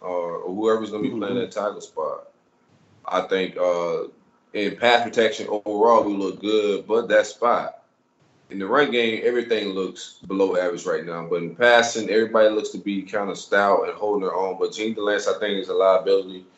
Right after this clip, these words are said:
Speaker 1: If we gotta get better there by moving them and getting garage, I just think we need to get better at that tackle spot.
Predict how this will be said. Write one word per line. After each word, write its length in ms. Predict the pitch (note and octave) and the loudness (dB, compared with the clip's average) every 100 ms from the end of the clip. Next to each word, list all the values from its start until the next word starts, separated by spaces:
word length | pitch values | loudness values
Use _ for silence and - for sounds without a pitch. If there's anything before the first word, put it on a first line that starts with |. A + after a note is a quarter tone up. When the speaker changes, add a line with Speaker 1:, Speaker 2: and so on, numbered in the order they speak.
| _ _ _ | _ _ _
Speaker 1:
If 160 | G#2 G#2 | 0 2
we 80 | B2+ | 6
gotta 200 | C3+ A#2+ | 8 8
get 160 | A#2 G#2+ | 6 4
better 300 | A#2 A#2 A2+ | 2 4 2
there 160 | A2 | 2
by 180 | G2+ F#2 | 0 -2
moving 360 | G#2+ D3 C#3+ C#3 | -4 -4 -4 -4
them 160 | C#3 | -6
and 120 | B2 A2+ | -6 -6
getting 220 | G#2 F#2+ | -8 -8
garage, 520 | G2 A2+ A#2+ A2+ - | -2 2 4 2 0
I 40 | |
just 240 | A2 A#2+ A#2+ | -8 -12 -10
think 100 | G#2+ | -8
we 60 | |
need 140 | A2 G2 | -6 -8
to 80 | F#2+ | -6
get 100 | G2 | -2
better 160 | G2 | 0
at 120 | F#2+ F#2+ | 0 -2
that 140 | F#2+ | -4
tackle 320 | G2+ F#2 - | -4 -4 -6
spot. 520 | - - E2+ E2 - | -14 -8 -6 -6 -8